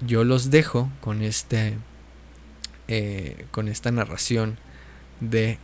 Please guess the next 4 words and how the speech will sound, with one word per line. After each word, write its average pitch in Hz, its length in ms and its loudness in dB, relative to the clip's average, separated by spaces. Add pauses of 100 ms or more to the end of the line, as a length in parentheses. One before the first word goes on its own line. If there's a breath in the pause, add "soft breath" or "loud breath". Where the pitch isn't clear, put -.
(120)
El 101 300 -4 (580)
Hobbit, 127 340 4 (920 loud breath)
parte 110 520 2 (140)
uno 127 420 2